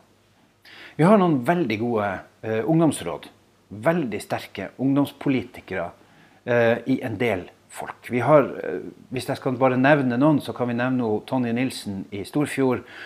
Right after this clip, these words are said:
og Anne Martine Brox Antonsen i Skjervøy, og Victoria Figenschou i Skjervøy, og, og en del andre unge politikere som absolutt har en fremtid. Men de her politikerne, de her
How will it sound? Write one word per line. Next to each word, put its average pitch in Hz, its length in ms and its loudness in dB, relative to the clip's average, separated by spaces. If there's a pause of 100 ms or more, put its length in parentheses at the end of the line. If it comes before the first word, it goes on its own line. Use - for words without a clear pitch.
(120)
og 107 140 0
Anne 120 100 -2
Martine 110 400 -2
Brox 104 280 -2
Antonsen 113 600 -4
i 95 80 -6
Skjervøy, 113 800 0
og 101 120 -8
Victoria 110 380 -6
Figenschou 123 560 -2
i 107 80 -6
Skjervøy, 110 420 -2 (360)
og, - 240 0
og 131 260 0 (260)
en 139 160 2
del 131 300 4
andre 104 640 2 (440)
unge 139 220 4
politikere 90 720 -4
som 98 220 -8 (260)
absolutt - 460 -8
har 101 160 -4
en 90 100 -12
fremtid. 104 440 -10 (380)
Men 139 120 0
de 135 100 2
her 220 280 0
politikerne, 98 680 -6 (580)
de 113 80 -6
her 131 300 -2